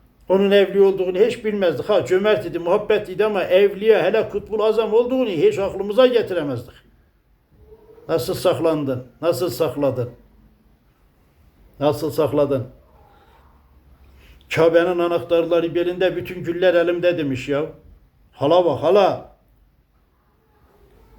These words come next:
Hal ehli, hal ehli, hal ehli, hal ehli. Nasıl anlayacağız? Allah bizlere tanıtar. Evet, bir gün yatsı namazından sonra İbrahim Havvas bir tas mercimek çorbası ile iki börek getirdi. Onları yedim.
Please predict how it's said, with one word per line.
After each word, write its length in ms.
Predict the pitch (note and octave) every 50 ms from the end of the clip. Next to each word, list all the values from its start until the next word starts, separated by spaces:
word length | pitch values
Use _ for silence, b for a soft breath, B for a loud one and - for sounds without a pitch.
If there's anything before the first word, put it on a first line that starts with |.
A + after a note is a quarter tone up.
| - -
Hal 320 | D#3 F#3 A3+ A3+ A3 A3
ehli, 360 | G#3+ G#3+ F#3 F3+ G3 F#3+ F#3 E3
hal 240 | C#3+ E3+ G#3 A3
ehli, 360 | A3+ A#3 A3 G3+ G#3 G3 F#3 D#3+
hal 320 | C#3+ E3+ G3+ A3 A3+ A3
ehli, 360 | G3+ F3+ D#3 D3+ D3+ C#3+ C3+
hal 220 | B2+ D3 E3 F3 F3
ehli. 340 | D#3+ C#3+ C#3 C3+ C3 B2
Nasıl 280 | C3+ E3 E3+ D#3+ - D3
anlayacağız? 600 | D3 C3+ C3+ C3 B2+ B2 A#2+ A#2+ B2+ C3 B2 B2
Allah 360 | C#3+ D3 D3 D3 C3 B2+ B2+ - C#3+
bizlere 440 | C#3 B2+ C3 C3+ B2+ C#3+ C#3 C3 C3
tanıtar. 380 | - C#3 C3 B2 B2+ B2+ A#2 - - _ B B B B B B _ _ _ _ _ _ _ _ - - _ _ _ _ _ _ _ _ _ _ _ _ B B B B B B B B B B B B
Evet, 460 | G#3 A3+ A#3+ B3 A3 F#3+ - - -
bir 140 | B3 B3+ A#3
gün 200 | - A#3 A#3 G#3+
yatsı 320 | G#3+ A3+ A3 A3 - A3+
namazından 580 | A3 G#3+ G#3 G#3 G3+ G3 G3 G#3 G3+ G3+ G3+ G3
sonra 360 | F#3+ - G#3+ A3 G#3 G#3 F#3
İbrahim 460 | E3 G3+ A3 G#3+ G3+ G3+ G3 G3+ F#3+
Havvas 600 | D#3 F3 G3 F#3+ F3+ F#3+ G#3+ A3 G#3+ A3 - -
bir 260 | - G#3 A3 G3+ - -
tas 340 | F#3+ G#3+ G3 G#3 - -
mercimek 680 | F3 E3 E3 F3+ F#3+ G3 F#3+ F#3+ G3 G3+ G#3 G3 - -
çorbası 460 | - G3 F#3+ G3 G3+ G3+ D3+ - G#3+
ile 360 | A3 G#3 F#3+ F3+ E3 D#3+ -
iki 260 | G#3 G3 - A3 A3 F3+
börek 340 | F#3+ F#3 G3+ G#3 G3 -
getirdi. 440 | - F#3+ F#3 F#3+ G3+ G3 F3+ D3 C#3+
Onları 520 | C#3 - G3+ G#3+ G3+ F#3+ F3+ E3+ E3+ G3+ A3
yedim. 400 | F#3 F#3+ F#3 C#3+ D3 A2+ -